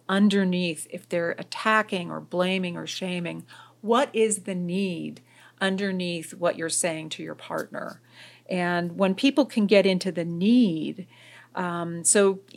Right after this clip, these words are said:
for instance, with the caller, uh, to express, uh, what they're experiencing to a partner without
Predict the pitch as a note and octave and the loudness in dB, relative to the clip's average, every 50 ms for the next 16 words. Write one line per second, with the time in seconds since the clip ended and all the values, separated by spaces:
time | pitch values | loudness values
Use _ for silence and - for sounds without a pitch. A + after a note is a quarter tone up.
0 | G#3+ - G3+ - A3 G3+ G3+ G3 G3+ - A3+ G3 F#3 - - F3+ - - F#3 - | -18 -10 -4 0 2 2 2 2 2 2 0 0 0 -2 -4 -4 -4 -6 -8 -6
1 | - - G#3 G3 G3+ G3+ G3+ G3 F#3 F3 E3+ E3+ D#3+ - - - - F3 F3 E3+ | -2 2 6 8 8 8 8 6 6 4 2 0 -2 -4 -6 -8 -8 -6 -6 -4
2 | E3+ E3 D#3+ - F3+ - - - G3+ F#3 F3+ E3+ F3+ - - F3+ - - - - | -4 -4 -4 -6 -6 -6 -4 -2 -2 -2 -2 -6 -8 -8 -6 -2 0 0 0 0
3 | - - G3 G3 G3 G3 G3 - - - - - _ - - - - - - _ | 0 0 2 2 2 2 2 0 0 -2 -2 -6 _ -20 -20 -20 -20 -20 -20 _
4 | _ _ - F#3+ F#3 F3+ F3 F3 F3 - - G3 G3+ G3 G3 - G3 F#3 F3+ F3 | _ _ -12 -10 -10 -10 -10 -12 -14 -10 -2 2 2 2 2 2 0 2 2 0
5 | - - - - G#3+ G#3+ A3 A3 A3+ A3 - G3+ F#3 F3 - - F3+ F3 - - | -2 -2 0 0 0 0 0 0 0 0 0 -2 -2 -6 -6 -6 -8 -8 -4 0
6 | - F#3+ F#3+ F#3+ F#3 F3+ F3+ E3+ - - - E3+ F3 F#3 G3 A3 A3 - | 0 0 2 0 -2 -4 -4 -4 -6 -2 2 4 6 6 6 4 2 -2